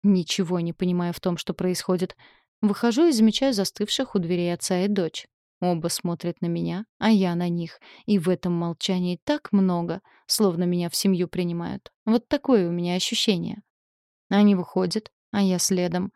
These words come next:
Останавливаюсь, чтобы закрыть на ключ свои хоромы, как дверь моей соседки распахивается, являя нам Клавдию Валентиновну, на этот раз без зонтика.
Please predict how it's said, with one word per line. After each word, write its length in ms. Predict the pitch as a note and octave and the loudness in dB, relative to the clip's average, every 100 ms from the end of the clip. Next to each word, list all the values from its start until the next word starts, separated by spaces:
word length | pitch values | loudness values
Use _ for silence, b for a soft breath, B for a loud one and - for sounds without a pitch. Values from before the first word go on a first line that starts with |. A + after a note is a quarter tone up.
| b b - | b b -8
Останавливаюсь, 680 | G3 A#3 C#4+ D4 A#3 G#3+ | -2 2 4 4 2 2
чтобы 260 | - G3+ F3 | 0 -2 0
закрыть 460 | F3+ - G#3+ G#3+ - | -2 -2 -2 -2 -4
на 100 | F3 | -2
ключ 260 | F#3+ F3+ | -2 -2
свои 260 | - F3+ E3+ | -2 -2 -2
хоромы, 440 | - F3 F3+ B3+ B B - | -2 0 2 2 B B -2
как 240 | G3+ F3+ | 0 2
дверь 240 | E3 G3 | 2 2
моей 240 | F3+ F3 E3+ | 2 0 -2
соседки 500 | - F3 F3+ - F3+ | -2 -2 -4 -4 -6
распахивается, 880 | E3+ - - F3 - A3+ C4 - | -4 -4 -4 -4 -2 0 0 0
являя 480 | B3 F#3+ E3+ F#3 C#4 | 2 2 0 0 2
нам 240 | D4+ D4 C#4 | 4 2 2
Клавдию 540 | G3 F3+ F3+ E3+ F3+ | 2 2 2 0 0
Валентиновну, 680 | F3 F3 - F#3 F3 E3+ F3+ B B B | 0 0 0 0 0 -2 -4 B B B
на 160 | F#3+ | 2
этот 240 | F#3+ - - | 2 -2 0
раз 200 | C#4+ A#3+ | 2 2
без 160 | A3+ | 0
зонтика. 600 | G3+ F3 E3 D#3 - F3 | 2 0 -2 -4 -8 -10